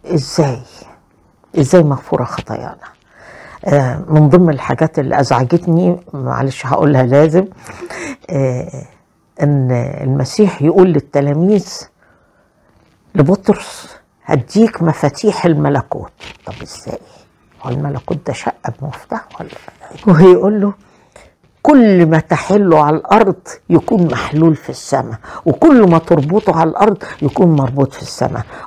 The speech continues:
ولعلمك الآية دي بتخلي الآباء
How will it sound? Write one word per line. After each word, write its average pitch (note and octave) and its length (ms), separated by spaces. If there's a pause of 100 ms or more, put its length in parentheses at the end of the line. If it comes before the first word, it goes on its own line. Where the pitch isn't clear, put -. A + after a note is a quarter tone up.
ولعلمك C3+ 800 (300)
الآية C#3 460
دي A2+ 280 (320)
بتخلي C3 680 (320)
الآباء C3 540